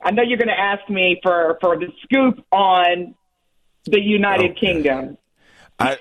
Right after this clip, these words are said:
Speaker 2: I don't
Speaker 1: <laughs>
Speaker 2: even know where to begin. Uh, <laughs> but first and foremost, what you told me this morning before the show, the only thing that matter is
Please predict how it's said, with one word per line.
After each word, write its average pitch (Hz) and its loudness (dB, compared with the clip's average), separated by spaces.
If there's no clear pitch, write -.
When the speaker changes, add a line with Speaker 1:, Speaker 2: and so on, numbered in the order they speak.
Speaker 2:
I 120 -2
don't 156 -2
Speaker 1:
<laughs> - -
Speaker 2:
even 123 -2
know 127 0
where 120 -2
to 135 -4
begin. 101 -2
Uh, 90 0
<laughs> - -10
but 131 -2
first 151 -4
and 143 -6
foremost, 120 0
what 104 0
you 120 -4
told 117 -2
me 110 -4
this 98 -2
morning 98 -2
before 101 0
the 95 -4
show, 90 0
the 90 2
only 120 0
thing 110 -6
that 98 -2
matter 95 -2
is 80 -2